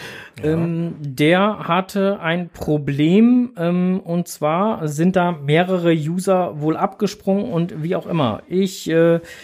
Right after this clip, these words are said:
Speaker 2: hab da mal eine Mail an, äh, die Stammhörerschaft vorbereitet.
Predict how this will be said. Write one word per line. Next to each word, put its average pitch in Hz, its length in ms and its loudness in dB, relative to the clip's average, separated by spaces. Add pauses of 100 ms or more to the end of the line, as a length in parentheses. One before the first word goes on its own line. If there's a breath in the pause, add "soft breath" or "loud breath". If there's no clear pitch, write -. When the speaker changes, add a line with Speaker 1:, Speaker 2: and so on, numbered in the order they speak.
(360 loud breath)
Speaker 2:
hab 180 320 -2
da 190 140 6
mal 180 220 4
eine 180 100 6
Mail 170 460 4
an, 180 420 -2
äh, 165 340 0
die 160 220 -6
Stammhörerschaft 156 920 2
vorbereitet. 151 840 -2